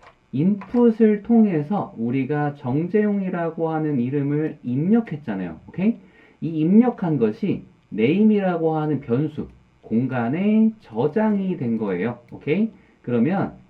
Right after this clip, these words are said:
이 네임이라고 하는 이름을 가지고 이 안에 있는 값을 활용할 수 있는 거예요. 그래서 "네임을 출력해라." 오케이? 프린트는 이 안에 있는 걸 출력하라는 명령이니까 "네임을 출력해라"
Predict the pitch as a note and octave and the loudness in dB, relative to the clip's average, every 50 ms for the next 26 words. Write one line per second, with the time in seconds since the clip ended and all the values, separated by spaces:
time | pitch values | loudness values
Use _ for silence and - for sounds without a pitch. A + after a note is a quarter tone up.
0 | _ _ A#2+ C#3+ E3+ C3+ A2 G2+ G#2 A#2 D3 F3+ G3+ G#3 G#3 G3+ F#3+ F#3+ F3+ - | _ _ -6 -6 -4 -4 -2 0 2 2 2 2 2 2 2 2 0 0 -2 -2
1 | - E3 D#3+ D#3 D#3+ D#3 D#3 D#3+ E3 F3 F3+ F3+ F3+ F#3 F#3 F#3 F#3+ - - - | 0 0 0 0 0 -2 -2 -2 -2 -2 -2 -2 0 0 -2 -2 -4 -6 -10 -16
2 | - - _ _ - A2+ A#2+ D3 E3 G3 G#3 G#3 G3+ G3 F#3+ F#3+ F#3+ F#3+ F#3 F#3 | -20 -20 _ _ -6 -4 -4 -2 0 2 2 2 2 2 0 0 0 0 0 -2
3 | F#3 - - G2+ G#2 - D#3+ D#3+ - - G2 G2+ C3 D#3 D3 - - - _ _ | -4 -6 -8 -12 -10 -8 -6 -6 -4 -4 -2 0 0 0 -2 -2 -6 -14 _ _
4 | - B2 A#2+ - - G2 G2+ A#2 D3 E3+ F3+ F3+ F3 E3 D#3 D3 C#3+ D3+ E3 F#3 | -10 -8 -8 -8 -8 -6 -4 -4 -4 -2 -2 -2 -2 -2 -2 -2 -2 -2 -2 2
5 | G#3 A3 A3+ A#3 A#3 A3 - - - A2 - - - _ F3 D3+ - - - _ | 4 6 6 6 4 2 -4 -10 -12 -12 -12 -14 -8 _ -4 -4 -4 -4 -10 _
6 | _ _ _ _ - D#3 D#3 D#3+ D#3 D3+ D3 C#3 C#3+ - G#2 F#2+ G2 G2+ F#2 - | _ _ _ _ -6 -4 -4 -2 -2 -2 -2 -4 -4 -4 -4 -4 -4 -6 -6 -8
7 | - - - G#2 F#2+ - C#3 C3 - - - _ _ - _ _ - G#2+ A2+ B2+ | -10 -10 -10 -10 -8 -6 -6 -6 -6 -8 -14 _ _ -20 _ _ -2 0 2 4
8 | D3+ F#3 G#3 A3 A3+ G#3+ G#3 G#3 G#3 G#3 G#3 G#3 A3 - - _ _ _ _ - | 4 4 6 6 8 8 6 6 6 4 4 2 0 -2 -6 _ _ _ _ -2
9 | - B3 B3+ B3 A#3 - - G#2+ - - _ _ _ - - - E3+ F#3 A3 A3 | 0 2 2 2 2 0 -4 -8 -8 -12 _ _ _ -20 -8 -4 -2 -2 -2 -2
10 | - - _ _ _ _ - A3 A3+ A3+ A3 A3 - G#3+ F#3+ F3+ F3+ F#3+ G3 G#3 | -4 -8 _ _ _ _ 4 6 8 8 6 4 0 0 0 2 2 2 2 2
11 | G3+ - A#2 B2 - G#2+ G#2+ B2 E3+ F#3+ G3 F#3 F3+ E3+ D#3+ D#3 D3+ D3 D3+ - | 0 0 -2 -4 -4 -2 -2 0 0 0 0 0 0 0 0 0 0 0 2 2
12 | A3+ A#3+ A#3+ A#3 - - F3+ D#3+ D#3 D3 C#3+ A2 F#2 G2+ G#2+ C#3 D#3+ E3+ D#3 C3 | 4 4 4 2 0 -4 -4 -2 0 0 0 0 0 0 0 0 0 0 0 0
13 | A2+ G2 - - - F2 F2+ A#2+ E3+ G#3 - - - _ _ _ _ - G2+ G#2 | 0 -2 -4 -6 -10 -8 -6 -4 -4 -6 -8 -12 -18 _ _ _ _ -4 0 2
14 | A#2 D3 F#3 G#3 A3 A3 G#3 G3+ G3+ G3 G3 F#3+ F#3+ F#3+ - - A#3 A#3 A#3+ A#3 | 4 4 6 6 6 6 6 4 2 0 -2 -2 -4 -8 -4 0 2 4 4 4
15 | A3+ - - F3+ D#3 C#3 A#2 - | 2 0 -4 -6 -4 -4 -6 -8